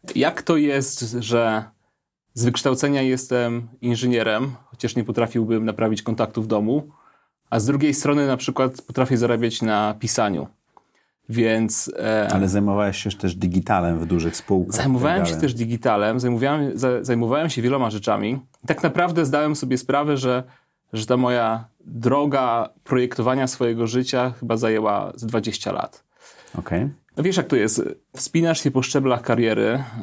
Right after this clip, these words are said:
Speaker 1: zastanawiasz się nad każdym kolejnym szczeblem na tej drabinie, ale rzadko kiedy masz tą refleksję, czy tą drabinę oparło się właściwy mur. A w moim przypadku chyba, chyba głównym problemem było to, że osiągałem swojego rodzaju sukcesy,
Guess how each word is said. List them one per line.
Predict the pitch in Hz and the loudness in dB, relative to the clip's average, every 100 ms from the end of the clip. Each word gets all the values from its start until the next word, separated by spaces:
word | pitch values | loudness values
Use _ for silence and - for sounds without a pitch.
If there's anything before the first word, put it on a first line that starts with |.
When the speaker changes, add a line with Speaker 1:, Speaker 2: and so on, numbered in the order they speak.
| 104 | -4
Speaker 1:
zastanawiasz | 107 123 127 127 120 | 0 2 2 2 2
się | 117 | 0
nad | 117 | 2
każdym | 127 117 110 | 0 2 2
kolejnym | 113 110 110 | 2 2 0
szczeblem | - 120 117 | 0 2 2
na | 110 | 2
tej | 107 113 | 0 0
drabinie, | 113 104 123 131 131 131 | 0 0 0 2 0 0
ale | 101 113 113 117 - _ _ _ _ _ _ _ _ - | 0 0 0 -2 -10 _ _ _ _ _ _ _ _ -2
rzadko | 120 147 147 | 0 0 0
kiedy | 160 147 | 0 2
masz | 143 139 | 2 0
tą | - 131 | 0 2
refleksję, | 123 123 147 151 - 147 139 | 2 0 0 0 -2 -2 -2
czy | 135 | -2
tą | 127 123 | 0 0
drabinę | 123 120 131 135 | 0 0 0 0
oparło | 127 127 127 | 0 0 0
się | 123 113 | -2 -2
właściwy | 117 - 117 117 | -4 -4 0 2
mur. | 104 - 101 _ _ _ _ _ - - | 2 -2 -8 _ _ _ _ _ -18 -8
A | 117 | 0
w | |
moim | 120 131 | 2 2
przypadku | 131 127 135 135 127 | 2 0 0 0 0
chyba, | 143 123 123 120 120 _ _ _ _ | 2 2 2 0 -4 _ _ _ _
chyba | 127 120 | 0 2
głównym | 110 127 131 127 | 2 2 2 2
problemem | 135 113 123 127 120 | 2 2 2 2 0
było | 120 117 117 | 0 0 0
to, | 127 | 0
że | 120 123 | 0 0
osiągałem | 120 117 117 120 120 117 117 117 _ _ - | 0 -2 0 0 0 0 -4 -8 _ _ -8
swojego | - 135 131 127 | -2 0 2 2
rodzaju | 123 123 127 | 2 2 0
sukcesy, | 123 - 131 104 - - | -4 -4 -2 0 -2 -6